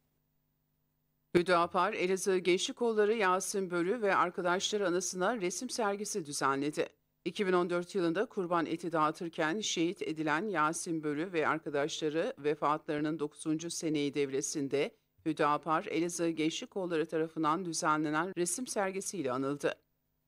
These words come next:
Cuma namazı sonrası on beş Temmuz Demokrasi Meydanı'nda düzenlenen sergiye vatandaşlar yoğun ilgi gösterdi.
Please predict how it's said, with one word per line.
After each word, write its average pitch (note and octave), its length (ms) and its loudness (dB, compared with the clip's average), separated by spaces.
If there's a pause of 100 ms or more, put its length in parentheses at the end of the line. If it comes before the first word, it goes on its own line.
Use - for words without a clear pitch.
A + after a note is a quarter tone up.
Cuma D#3 320 4
namazı D3+ 360 -2
sonrası D3 540 0
on F#3 140 0
beş E3 160 -2
Temmuz D#3+ 380 -2
Demokrasi E3 500 -2
Meydanı'nda D3+ 640 0
düzenlenen D3 580 0
sergiye D3+ 580 -2
vatandaşlar D3+ 800 0
yoğun F3+ 280 -2
ilgi F3+ 300 -6
gösterdi. C#3 720 -2